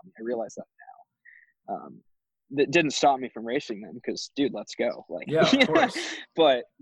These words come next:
Speaker 1: but, uh, it, that being said, like, at the time when I was pushing myself so much further than these six-foot athletes, in my, my sophomore mind, I'm going, "Okay, well, like,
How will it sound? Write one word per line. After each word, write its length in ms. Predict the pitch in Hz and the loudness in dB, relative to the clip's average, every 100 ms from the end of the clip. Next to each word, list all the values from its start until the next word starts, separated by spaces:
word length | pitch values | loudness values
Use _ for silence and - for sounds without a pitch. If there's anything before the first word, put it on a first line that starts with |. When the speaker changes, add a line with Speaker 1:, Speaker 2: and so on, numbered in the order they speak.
| - | -2
Speaker 1:
but, 200 | 139 131 | 0 2
uh, 280 | 127 117 110 - - _ _ _ _ _ _ | 0 -4 -8 -16 -20 _ _ _ _ _ _
it, 120 | 127 - 131 | -14 -6 0
that 180 | 156 | 2
being 180 | 165 147 | 2 -4
said, 420 | - 151 139 123 - | -2 0 2 0 -10
like, 220 | 120 117 - _ _ _ _ - | -12 -12 -14 _ _ _ _ -2
at 180 | 151 - | -2 -2
the 80 | - | -10
time 640 | - 190 196 123 120 143 _ _ _ _ - | -6 -2 0 -2 -8 -16 _ _ _ _ -14
when 180 | 131 | -6
I 140 | 135 143 | -4 -2
was 140 | 143 | -4
pushing 320 | - 147 - | -4 -6 -4
myself 440 | 147 131 - 131 123 | -6 -4 -2 -2 -4
so 340 | - - 131 139 | -10 -6 -4 -4
much 260 | 131 - - | -6 -8 -4
further 420 | 127 127 123 113 | -4 -2 -4 -6
than 240 | 120 117 | -8 -8
these 480 | 120 113 117 - - _ - | -8 -6 -6 -6 -8 _ -8
six-foot 440 | - 127 - 113 | -2 -2 -2 0
athletes, 640 | 117 123 120 110 - - - _ _ _ _ - | 2 0 -2 -4 -6 -12 -14 _ _ _ _ -6
in 140 | 131 | 0
my, 180 | 131 127 113 - | 4 2 0 0
my 160 | 127 | 0
sophomore 480 | 120 - 127 - 123 | 2 4 4 2 -4
mind, 360 | 113 117 117 113 | -4 -6 -6 -8
I'm 160 | 120 117 | -8 -6
going, 340 | 113 117 113 127 | -4 -2 -2 -2
"Okay, 220 | 135 123 | -2 -4
well, 180 | 101 101 | -4 -4
like, 180 | 110 | -6